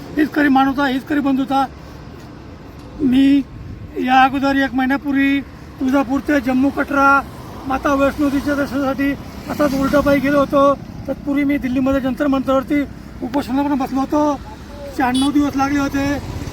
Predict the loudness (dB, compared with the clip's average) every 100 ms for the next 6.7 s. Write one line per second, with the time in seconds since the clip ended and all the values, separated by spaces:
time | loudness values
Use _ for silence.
0 | -6 -4 0 2 2 2 0 -2 -6 -8
1 | -4 0 0 2 0 0 0 0 0 0
2 | 2 2 0 -2 -2 -2 -2 -2 0 0
3 | -2 -8 -12 -12 -12 -10 -4 0 2 2
4 | 0 -4 -10 -12 -12 -10 -10 -6 -2 0
5 | 2 0 2 2 2 0 -10 -8 -6 -4
6 | -6 -6 -6 -6 -6 -4 -4